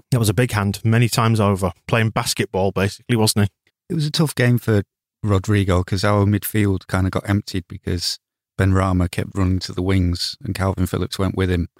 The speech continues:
Speaker 2: And then all those other West Ham players, they just ran into that space and Klich and Rodrigo had to run after them.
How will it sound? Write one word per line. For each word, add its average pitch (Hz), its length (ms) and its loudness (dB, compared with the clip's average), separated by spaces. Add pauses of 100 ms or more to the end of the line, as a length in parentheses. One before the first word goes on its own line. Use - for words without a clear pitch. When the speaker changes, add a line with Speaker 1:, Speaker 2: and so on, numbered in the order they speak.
(260)
Speaker 2:
And 92 120 -2
then 92 140 4
all 92 120 2
those 90 240 -2
other 92 160 -2
West 90 240 -4
Ham 90 160 -2
players, 90 640 -6
they 95 80 0
just 92 220 -4 (280)
ran 98 240 0
into 90 220 -4
that - 180 -12
space - 540 -4 (400)
and 92 320 0 (100)
Klich - 280 -2
and 90 300 0
Rodrigo 92 480 -4
had 90 140 -4
to 95 120 -8
run 95 160 0
after - 280 -4
them. 85 220 -6